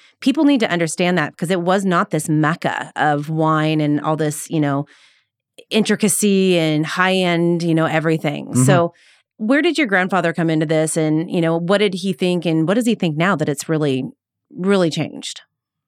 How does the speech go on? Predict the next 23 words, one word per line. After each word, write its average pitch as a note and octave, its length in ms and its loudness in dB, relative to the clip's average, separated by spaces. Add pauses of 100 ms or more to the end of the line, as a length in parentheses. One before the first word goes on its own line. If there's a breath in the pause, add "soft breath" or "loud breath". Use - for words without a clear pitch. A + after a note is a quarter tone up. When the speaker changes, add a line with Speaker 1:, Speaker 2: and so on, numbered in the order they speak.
(200)
Speaker 2:
Back B2 360 2
then, B2 280 2
he A#2 320 0 (120)
came A#2 200 -2
to A#2 160 -2
work A2+ 320 0
for G#2 380 -2
Napa G2 320 -2
Valley A2 340 0 (140)
to F#2 400 -4 (520)
improve A#2 460 0
the A#2 100 0
life A2 380 -2
of A2 160 0
his G2+ 220 -6
family. C3+ 480 0 (640)
And G#2 220 -2
because G2 340 -2
he A2 140 0
had G#2 500 0
a F#2 300 -6 (800)
family A2+ 320 0
from F#2 440 -4